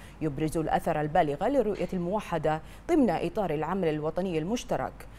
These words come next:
والذي تتلاقى فيه جهود السلطة التشريعية والحكومة الموقرة برئاسة سمو ولي العهد رئيس مجلس الوزراء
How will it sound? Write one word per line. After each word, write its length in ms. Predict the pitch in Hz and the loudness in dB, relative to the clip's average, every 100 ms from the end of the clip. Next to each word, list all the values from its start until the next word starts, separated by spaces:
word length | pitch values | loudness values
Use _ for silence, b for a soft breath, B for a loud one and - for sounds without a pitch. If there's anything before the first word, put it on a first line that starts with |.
| B | B
والذي 440 | 151 147 143 165 277 | -4 0 0 0 -2
تتلاقى 500 | 214 165 156 - 156 | 0 2 0 0 -4
فيه 300 | 190 165 175 | -2 -2 0
جهود 360 | 196 220 180 | 2 2 0
السلطة 360 | 160 - 185 151 151 | -2 -2 -2 -2 -4
التشريعية 720 | 156 156 151 165 196 160 147 B B - | -2 -2 0 2 4 2 2 B B 2
والحكومة 520 | 233 254 285 330 214 | 2 2 0 2 2
الموقرة 540 | 151 175 190 - 151 | 4 4 4 2 0
برئاسة 640 | 233 247 262 180 202 208 220 | 2 2 2 2 2 -2 -4
سمو 340 | - 233 285 | -2 0 2
ولي 180 | 330 262 | 2 2
العهد 320 | 175 156 165 | 2 0 -2
رئيس 320 | 160 190 185 | -2 -2 -4
مجلس 500 | 185 156 165 151 165 | -4 -2 -2 -2 -4
الوزراء 600 | 160 143 151 143 147 175 | -2 -2 -2 -2 0 -2